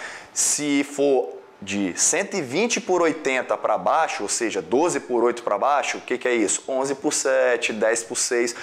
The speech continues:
Normalmente isso aí é chamado de pressão ótima, tá? É uma pressão que é muito boa. Então, se for esse o seu caso, não tem problema nenhum você treinar em jejum, tá?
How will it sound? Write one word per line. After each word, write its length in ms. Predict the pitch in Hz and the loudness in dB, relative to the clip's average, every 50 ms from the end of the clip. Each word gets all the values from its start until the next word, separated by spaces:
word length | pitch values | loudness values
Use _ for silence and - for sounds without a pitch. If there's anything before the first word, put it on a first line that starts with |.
| - - - | -14 -12 -6
Normalmente 640 | - 135 156 196 202 202 175 131 120 139 170 - 190 | -2 0 0 2 2 2 2 2 0 0 0 0 0
isso 180 | 170 - 175 | 0 0 0
aí 140 | 143 131 135 | 0 2 2
é 60 | 151 | 0
chamado 400 | 156 - - - 147 139 151 156 | 0 -2 -2 0 0 0 0 0
de 80 | 160 165 | -4 -2
pressão 440 | - 156 160 - - 139 143 190 - - - | 0 0 0 0 0 -2 -4 -6 -8 -6 0
ótima, 420 | 160 160 156 165 - - 104 95 - | 2 2 2 2 0 -2 -8 -8 -4
tá? 140 | - 120 131 | -2 0 2
É 60 | 131 | 2
uma 100 | 110 98 | 0 0
pressão 380 | - 113 107 - - 117 123 | 0 -2 -2 -2 -2 -4 -6
que 160 | - - - 117 | -4 -2 0 0
é 80 | 127 | 0
muito 800 | 151 170 165 147 131 127 123 123 127 139 151 165 175 165 - 226 214 | 0 -2 -6 -8 -4 -2 0 2 4 4 4 2 0 0 0 2 4
boa. 520 | 202 180 170 165 165 151 117 98 80 - - - - - - - - - - | 4 4 6 6 6 4 4 2 0 -2 -6 -12 -12 -12 -12 -12 -10 -6 -4
Então, 800 | 131 127 - - - 135 135 139 151 160 180 185 190 156 117 - - - | -4 -4 -2 0 0 2 2 4 4 4 4 4 2 2 0 -4 -6 -6
se 220 | - - - 131 | -4 -4 -4 -4
for 300 | - - - 151 170 170 | -4 -2 0 2 4 4
esse 200 | 170 170 165 - | 4 2 0 -2
o 40 | 139 | -4
seu 180 | - - 131 117 | -2 -2 -2 -2
caso, 480 | - - 127 151 190 185 143 113 87 87 | -2 0 0 2 2 0 0 -4 -8 -8
não 120 | 113 110 101 | -8 -8 -6
tem 140 | - 117 110 | -4 -4 -2
problema 400 | - 120 110 113 120 123 147 185 | 0 0 0 2 0 0 2 2
nenhum 340 | 214 202 170 160 175 190 | 2 2 2 4 2 2
você 240 | 185 185 170 - 180 | 2 2 0 0 0
treinar 380 | 170 - 180 175 165 160 165 170 | -2 -2 -2 0 2 2 2 2
em 60 | 160 | 2
jejum, 420 | 170 180 180 151 143 143 123 - - - - - | 2 2 2 2 2 0 0 -2 -4 -10 -6 -2
tá? 200 | - 135 151 | 0 0 0